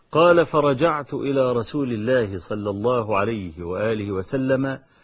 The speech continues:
وأنا أبكي من الفرح، وقلت: 'يا رسول الله،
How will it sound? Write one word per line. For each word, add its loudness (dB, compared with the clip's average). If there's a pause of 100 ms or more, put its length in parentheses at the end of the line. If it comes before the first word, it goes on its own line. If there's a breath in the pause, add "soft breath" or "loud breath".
(200 soft breath)
وأنا 2
أبكي 0
من 0
الفرح، 0 (600 soft breath)
وقلت: 0
'يا 6
رسول 0
الله، 0